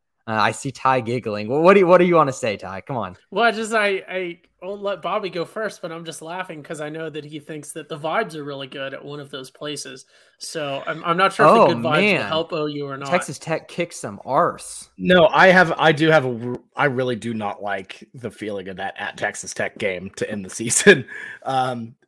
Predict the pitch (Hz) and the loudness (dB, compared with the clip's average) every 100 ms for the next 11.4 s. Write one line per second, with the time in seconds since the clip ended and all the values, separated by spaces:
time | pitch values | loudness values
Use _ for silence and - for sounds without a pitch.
0 | _ 147 151 139 156 151 160 107 - 147 | _ -4 -2 2 4 4 4 0 -2 -2
1 | 135 170 170 180 165 175 - 190 190 156 | -2 -6 -4 -4 -2 -4 0 2 4 2
2 | - _ _ - 170 170 156 135 147 143 | -2 _ _ -2 0 2 0 2 2 2
3 | 113 120 131 127 - 143 _ 196 208 202 | -2 -4 -4 -6 -12 -20 _ 2 6 6
4 | 185 151 147 131 165 123 104 139 151 - | 6 2 0 2 0 -2 -4 0 2 2
5 | 151 123 117 120 - 139 117 107 - 131 | -2 -2 -6 -10 -12 -10 -10 -12 -14 -14
6 | 117 208 202 139 139 143 135 - - 147 | -6 0 0 0 -2 -2 -6 -8 -6 -4
7 | 107 110 98 127 117 104 - - - - | -4 -6 -6 -6 -6 -8 -18 -20 -20 -20
8 | _ 202 240 202 196 180 147 170 156 147 | _ 4 6 6 4 4 0 -2 -2 -4
9 | 139 170 147 139 131 143 123 - 131 127 | -8 -4 -2 -2 -4 -4 -4 -6 -8 -8
10 | 107 131 123 123 113 107 117 135 135 131 | -8 -8 -8 -10 -10 -10 -10 -8 -8 -6
11 | 170 156 185 | -6 -4 -4